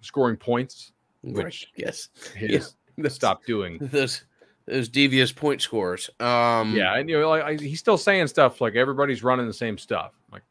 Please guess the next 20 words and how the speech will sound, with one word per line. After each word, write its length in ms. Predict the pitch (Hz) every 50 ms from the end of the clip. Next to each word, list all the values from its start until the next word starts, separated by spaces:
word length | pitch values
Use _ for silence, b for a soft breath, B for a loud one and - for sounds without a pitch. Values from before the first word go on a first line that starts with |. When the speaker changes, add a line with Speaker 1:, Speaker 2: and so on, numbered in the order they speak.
| _ _ -
Speaker 1:
really? 520 | 107 123 160 214 262 359 381 339 247 _ -
You, 100 | 101 104
Speaker 2:
Yeah. 140 | - -
Speaker 1:
like, 180 | - 143 113 -
you 160 | 131 170 214
think 240 | 202 - 254 233 202
the 80 | 196 170
way 200 | 180 196 202 202
that 100 | 175 175
you 160 | 180 190 175
run 220 | 170 175 180 185 190
that, 240 | 190 190 190 -
I 400 | _ _ _ _ _ _ _ _ -
mean, 120 | 147 156
you 60 | 185
may, 200 | 214 214 185 156 -
you 100 | - 208
may 100 | 240 254
both 220 | 190 170 147 131 120
run, 320 | 139 135 123 117 113